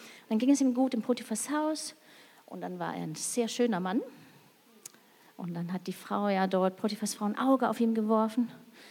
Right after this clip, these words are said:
Aber Josef hatte ein, ein gutes Herz und hat gesagt, „Nein, das kann ich meinem Meister nicht antun.“ Und die Frau hat sich abgelehnt gefühlt und hat daraus dann das nächste Riesendrama. Nächste Josef ins Gefängnis, alles verloren, was er hatte,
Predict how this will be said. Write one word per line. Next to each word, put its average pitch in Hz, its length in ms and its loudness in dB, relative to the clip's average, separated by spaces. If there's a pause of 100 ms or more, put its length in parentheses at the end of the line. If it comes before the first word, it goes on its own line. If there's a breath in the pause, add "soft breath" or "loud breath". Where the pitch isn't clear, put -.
(200 loud breath)
Aber 196 300 4
Josef 214 680 0
hatte 214 300 0
ein, 180 280 0 (160)
ein 190 100 -2
gutes 220 420 -2
Herz 226 300 0
und 196 160 -6
hat 190 100 -6
gesagt, 190 120 -4
„Nein, 254 220 2
das 269 140 -4
kann 220 180 -6
ich 208 280 -10
meinem 196 160 -6
Meister 190 260 -4
nicht 196 180 -8
antun.“ 220 380 -4 (500 loud breath)
Und 202 80 -4
die 220 60 0
Frau 269 500 2
hat - 140 -2
sich - 200 -6
abgelehnt 180 380 -4
gefühlt 165 460 -6 (840 soft breath)
und 180 280 0
hat 175 180 -2
daraus 165 440 0
dann 170 280 -2 (720 soft breath)
das 202 100 4
nächste 226 500 6
Riesendrama. 175 960 2 (640 soft breath)
Nächste 170 440 -6
Josef 170 360 0
ins - 160 -8
Gefängnis, 254 580 4
alles 233 380 6
verloren, 180 400 2
was - 140 -2
er 190 100 -8
hatte, 254 420 2